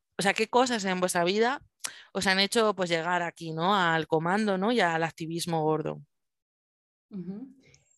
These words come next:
Speaker 2: Bueno, lo primero, muchas gracias a ti por invitarnos, diría yo, y por tener este podcast y esta propuesta tan potente que tienes.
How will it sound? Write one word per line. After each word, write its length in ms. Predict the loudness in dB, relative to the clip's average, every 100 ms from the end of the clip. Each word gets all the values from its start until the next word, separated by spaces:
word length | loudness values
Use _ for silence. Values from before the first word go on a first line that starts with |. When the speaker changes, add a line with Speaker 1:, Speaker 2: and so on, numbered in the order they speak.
| _
Speaker 2:
Bueno, 180 | -6 -4
lo 100 | -4
primero, 300 | -2 -2 -2
muchas 280 | -6 -6 -6
gracias 260 | -4 -6 -6
a 80 |
ti 80 | -8
por 160 | -6 -4
invitarnos, 600 | -4 -6 -6 -6 -6 -8
diría 320 | -8 -10 -12
yo, 200 | -10 -8
y 100 | -8
por 420 | -8 -6 -6 -8 -14 -16
tener 240 | -6 -4 -2
este 280 | -6 -10 -10
podcast 400 | -10 -10 -10 -10
y 20 |
esta 160 | -12
propuesta 460 | -12 -10 -10 -12 -14
tan 340 | -10 -10 -10
potente 460 | -12 -12 -12 -12 -12
que 100 | -14
tienes. 420 | -12 -8 -8 -8